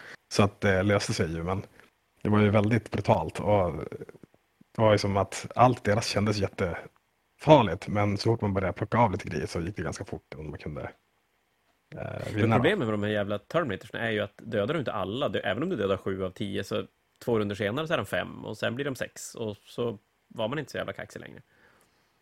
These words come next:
Speaker 1: Ja, de är inte så jättesvåra att gömma heller om det skulle vara så, och de kan, alltså, ifall du börjar tappa, börjar motståndaren tappa gas också, så blir det ju, då dödar du ju inte fyra på en runda, då dödar du två kanske.
Speaker 2: Mm.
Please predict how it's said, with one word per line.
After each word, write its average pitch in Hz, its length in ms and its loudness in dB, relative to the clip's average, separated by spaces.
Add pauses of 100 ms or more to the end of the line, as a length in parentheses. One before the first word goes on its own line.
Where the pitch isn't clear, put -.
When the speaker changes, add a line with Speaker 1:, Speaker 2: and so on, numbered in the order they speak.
(120)
Speaker 1:
Ja, 139 260 2
de 127 120 4
är 143 40 8
inte 131 160 2
så 120 60 4
jättesvåra 110 440 2
att 98 80 4
gömma 92 320 4
heller 101 320 4
om 92 80 0
det 92 60 -4
skulle 101 220 -2
vara 85 100 -4
så, 104 200 0
och 92 240 2
de 98 160 0
kan, 85 300 -2 (520)
alltså, 95 400 2 (320)
ifall 107 300 2
du 127 180 4
börjar 110 180 4
tappa, - 420 -4
börjar 113 240 4
motståndaren 113 400 6
tappa 104 220 2
gas 98 340 6
också, 107 320 2
så 92 100 0
blir 101 140 2
det 98 80 2
ju, 98 160 2
då 107 280 2
dödar 123 340 4
du 135 60 8
ju 92 60 0
inte 87 400 -2
fyra 101 480 -4
på 98 100 0
en 90 140 0
runda, 92 180 -2
då 98 60 0
dödar 113 220 2
du 131 80 2
två 156 300 2
kanske. - 360 -8 (680)
Speaker 2:
Mm. 120 300 2